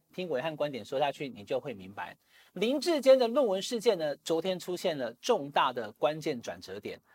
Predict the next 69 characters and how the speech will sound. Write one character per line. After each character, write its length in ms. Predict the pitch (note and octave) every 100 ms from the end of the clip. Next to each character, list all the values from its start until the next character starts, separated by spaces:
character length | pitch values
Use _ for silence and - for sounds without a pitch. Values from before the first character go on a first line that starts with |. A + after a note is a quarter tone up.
| - -
从 220 | D3 E3+
昨 140 | E3+
天 180 | E3+ F3+
之 140 | F#3+
后 140 | F3 E3
呢， 140 | B2 -
林 160 | C#3
志 120 | D#3
坚 200 | E3+ E3
的 80 | D3+
困 260 | - A#3 D#3+
境 140 | D#3
呢， 120 | B2 G#2+
只 180 | -
会 180 | G#2 C#3+
越 180 | D3+ D#3
来 140 | G#2
越 220 | B2 D3 A2
难。 200 | - - _ _
为 120 | C4+
什 100 | A#3+
么？ 160 | C3+ - _
因 100 | G3
为 80 | G#3+
于 180 | D3+ E3
正 220 | G#3 G#3
煌 180 | C3+ A#2+
发 240 | E3 C#3+
出 140 | - D3+
了 100 | B2+
一 60 |
个 100 | B2
声 200 | - D3
明， 200 | D3+ G2 - - -
声 240 | - D4+ D#4
明 160 | A3+
只 100 | G3+
有 100 | A3
三 260 | D3 F3 F#3
点。 180 | C#3 - _
第 220 | - C#4
一 20 | C4+
点， 180 | F3+ - -
我 160 | B2
是 120 | E3+
自 320 | F#3+ - C#4 F3
行 360 | - B2+ D3+ - _
创 260 | - C4+ F#3+
作 300 | B3 G3 - -
撰 220 | A#3+ D#3
写， 260 | - A2 - _ _
没 140 | B2+ D#3+
有 100 | A2
抄 180 | C3
袭。 260 | C3+ - E2+ _ _
第 140 | - D4+
二 80 | A3+
点， 220 | D3+ G2 -
我 140 | A#3+
不 180 | - D3+
再 300 | A3 F3+ B2
做 260 | - D3+
任 160 | B2 C#3+
何 100 | A2+
回 160 | G#2 G#2
应。 160 | B2 - -
第 120 | G#3
三 200 | A3+ F#3+
点， 160 | E3